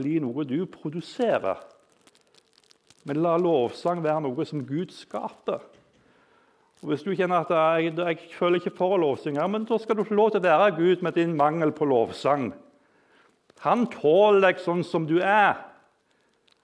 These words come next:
Han, han står ikke og sier, «Ja, du må, hvis du skal være skikkelig, skikkelig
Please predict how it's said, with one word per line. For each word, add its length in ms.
Han, 260
han 320
står 380
ikke 100
og 80
sier, 140
«Ja, 180
du 80
må, 160
hvis 160
du 80
skal 160
være 240
skikkelig, 800
skikkelig 540